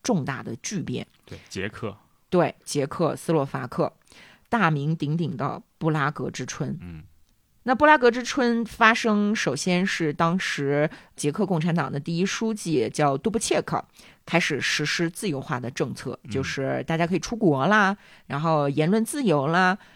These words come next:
Speaker 1: 呃，这个想要脱离苏联的束缚啊，等等等等的。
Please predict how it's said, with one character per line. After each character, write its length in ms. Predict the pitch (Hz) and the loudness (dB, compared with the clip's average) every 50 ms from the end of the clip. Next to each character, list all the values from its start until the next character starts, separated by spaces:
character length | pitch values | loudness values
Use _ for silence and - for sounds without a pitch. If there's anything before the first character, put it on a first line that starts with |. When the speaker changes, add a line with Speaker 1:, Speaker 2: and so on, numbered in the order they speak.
| _ _ _ - | _ _ _ 0
Speaker 1:
呃， 840 | 156 160 160 156 151 151 151 147 143 143 143 139 139 139 139 139 131 | 2 2 4 4 4 2 2 2 0 0 0 -2 -2 -2 -2 -4 -2
这 160 | - 170 151 | -2 0 0
个 220 | 156 147 139 139 | 2 2 2 2
想 200 | 139 - 147 139 | 0 -2 -2 0
要 440 | 139 156 175 175 165 160 156 147 139 139 131 123 113 - - | 2 4 6 6 8 6 6 6 4 2 0 -2 -4 -8 -10
脱 180 | - - 233 226 | 0 4 4 4
离 480 | 226 196 165 165 170 175 185 190 185 175 | 4 4 0 -2 -2 -2 -2 -2 -2 -4
苏 320 | - - - - 240 247 | -8 -10 -8 -4 -2 0
联 160 | 208 151 170 | 2 2 2
的 60 | 190 | 2
束 240 | 208 - - 392 359 | 2 0 0 -2 -2
缚 180 | 202 - 143 127 | -2 -4 -6 -6
啊， 100 | 120 127 | -6 -6
等 200 | - 131 131 139 | -8 -8 -8 -8
等 120 | 143 135 | -8 -8
等 140 | 147 123 131 | -8 -8 -8
等 160 | 143 - - | -10 -10 -10
的。 100 | 87 - | -12 -14